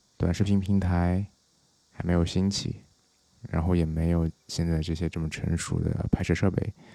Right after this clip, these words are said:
当时我的手机就拍照其实都不是很清楚，然后剪视频的话其实就更加不行了。然后我是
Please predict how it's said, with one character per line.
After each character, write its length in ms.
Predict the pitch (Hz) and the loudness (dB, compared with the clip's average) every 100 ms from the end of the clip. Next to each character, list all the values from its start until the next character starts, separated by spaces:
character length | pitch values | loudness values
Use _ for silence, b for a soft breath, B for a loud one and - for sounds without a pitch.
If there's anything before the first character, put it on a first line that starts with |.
| B B B | B B B
当 160 | - 98 | 0 4
时 80 | 98 | 6
我 100 | 92 | 4
的 60 | |
手 240 | 92 85 80 | 4 2 2
机 360 | 85 82 87 - b b b - | 2 2 0 -2 b b b -6
就 120 | - | -2
拍 240 | - 90 | 0 0
照 200 | 92 98 | 4 4
其 120 | 87 - | 2 -2
实 100 | 82 | -2
都 100 | 82 | -2
不 160 | 90 | 0
是 60 | 85 | -2
很 100 | 85 | -2
清 220 | - 85 | -2 -2
楚， 260 | - - - - | -2 -6 -6 -4
然 200 | 80 85 | -4 -2
后 160 | 82 | -2
剪 180 | 85 80 | -2 -4
视 140 | - | -2
频 180 | 85 - | -4 -2
的 60 | 82 | 0
话 180 | 87 80 | 0 -2
其 200 | - 80 | -2 -2
实 240 | - 80 | -2 -2
就 200 | - 85 - 98 _ | -2 -4 -4 -8 _
更 160 | 85 82 | -4 -2
加 100 | 82 | -2
不 140 | - | -4
行 160 | - - | -6 -8
了。 160 | - 95 _ _ b b b b b b b b b - | -10 -14 _ _ b b b b b b b b b -8
然 140 | - | 0
后 80 | 110 | 2
我 240 | 104 82 87 | 4 4 2
是 440 | - 117 110 | 2 4 4